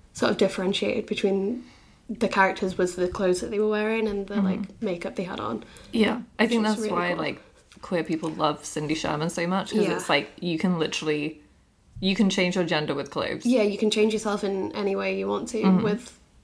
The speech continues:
Speaker 1: like, external things.
Speaker 2: Mm-hmm. And I think it's, like, very important for, like, queer people, 'cause, like, obviously we're, like, trying to be visibly queer a lot of the
Speaker 1: Yeah.
Speaker 2: time, and, like, the way to do that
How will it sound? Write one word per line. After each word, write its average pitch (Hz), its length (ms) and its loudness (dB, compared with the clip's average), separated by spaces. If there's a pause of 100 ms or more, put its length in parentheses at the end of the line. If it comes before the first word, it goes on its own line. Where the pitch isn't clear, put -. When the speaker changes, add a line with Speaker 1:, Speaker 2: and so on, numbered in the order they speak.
(440)
Speaker 1:
like, - 420 -12
external 185 520 -2
things. - 440 -12
Speaker 2:
Mm-hmm. 180 260 0 (220)
And 196 100 6
I 190 60 6
think 190 200 4
it's, - 160 0
like, - 240 -2 (380)
very 170 200 2
important 170 540 2
for, 180 80 -4
like, 143 200 2
queer 156 180 2
people, 156 220 -2
'cause, 160 200 -4
like, - 220 0 (140)
obviously 165 300 0
we're, 151 140 2
like, - 240 -2
trying 151 460 -2
to 165 140 0
be 151 280 0
visibly 160 460 2
queer 156 360 0
a 151 40 2
lot 151 180 2
of 214 60 4
the 208 60 6
Speaker 1:
Yeah. 202 120 2
Speaker 2:
time, 151 260 2
and, 156 120 -2
like, - 260 -4
the 180 100 2
way 151 200 2
to 160 140 -6
do 156 180 0
that - 320 -2